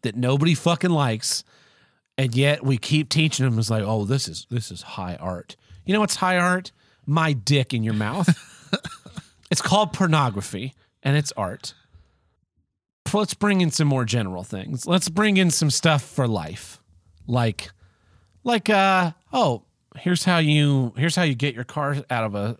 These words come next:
Speaker 1: out of ice, uh, stuck out of, out of ice. Here's how you,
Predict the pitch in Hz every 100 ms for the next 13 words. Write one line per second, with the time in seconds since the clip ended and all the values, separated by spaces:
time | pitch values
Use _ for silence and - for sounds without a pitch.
0 | - 120 110 123 104 - - - _ -
1 | 107 - 135 135 123 104 117 113 101 110
2 | - - - _ _ _ _ _ _ _
3 | 165 170 180 160 156 156 143 127